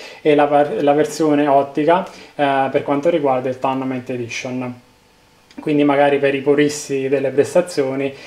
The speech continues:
è più indicato, eh, scegliere la versione Lancet Tournament Edition, ma questo ovviamente sono aspetti soggettivi e che sta alla persona scegliere.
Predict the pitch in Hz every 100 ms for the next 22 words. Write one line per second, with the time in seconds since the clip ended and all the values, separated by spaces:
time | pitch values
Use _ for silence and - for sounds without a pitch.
0 | - - 135 139 147 147 147 151 143 131
1 | - 139 147 135 131 131 123 - 143 135
2 | 139 139 135 135 143 147 - 139 135 131
3 | 131 131 131 127 131 127 131 143 131 131
4 | 131 123 127 120 - 135 127 127 123 -
5 | - - - 165 151 143 - 139 143 139
6 | 131 127 135 135 - 143 - 123 131 139
7 | 156 - 135 131 131 156 135 127 135 131
8 | - 143 131 131 127 143 - 135 131 131
9 | - - - 120 120 127 127